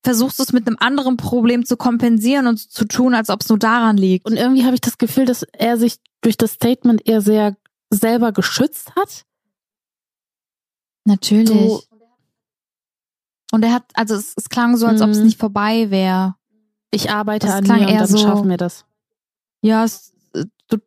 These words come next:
Speaker 1: ich muss mich jetzt dazu äußern, weil alle haten mich gerade. Es tut mir voll leid, es liegt am Alkohol, ich hab ein Problem und ich such mir
Speaker 2: Ja.
Speaker 1: jetzt vielleicht einen Profi. Das war nicht mal so, <laughs> das weiß ich nicht, so.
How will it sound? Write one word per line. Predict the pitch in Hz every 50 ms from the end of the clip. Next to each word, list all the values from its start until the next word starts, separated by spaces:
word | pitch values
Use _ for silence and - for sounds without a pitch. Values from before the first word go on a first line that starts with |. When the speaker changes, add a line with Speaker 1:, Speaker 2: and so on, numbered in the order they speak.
| _
Speaker 1:
ich | - 202 -
muss | 226 226 233 -
mich | 254 240
jetzt | 247 254 - -
dazu | 254 254 226 - - 233
äußern, | 233 247 240 - 247 233 214
weil | 214 208 208 202
alle | - 196 202 208
haten | 202 190 214 220 - - 254
mich | 254 240 -
gerade. | - - 240 233 240 226
Es | 226 -
tut | - 220 -
mir | 226 208
voll | - 220 208
leid, | 214 220 220
es | - -
liegt | - 208 -
am | 220 202
Alkohol, | 208 208 220 - 240 220
ich | 196 -
hab | 208 -
ein | 208 190
Problem | - - 208 185 202 214 220 226 233 240
und | - 220 202 202 -
ich | 196 -
such | - 202 - _
mir | - 208 208 208 208
Speaker 2:
Ja. | 208
Speaker 1:
jetzt | 202 202 - - -
vielleicht | - 247 226 208 208 226 233 -
einen | - 226
Profi. | - - 208 208 202 - 190 180 180 - _ _ _ _ _ - - - - 254 _ _ _ _ _
Das | - 208 214
war | 220 220
nicht | 220 214
mal | 226 226 214
so, | 196 214 208 208 202 196 - _ _ _
<laughs> | _ _ _ -
das | 208 214 240 254 262 - 226 254 277 277 269 -
weiß | 285 320 370 403 403 392
ich | 349 -
nicht, | 277 277 226 214 - -
so. | - 240 226 214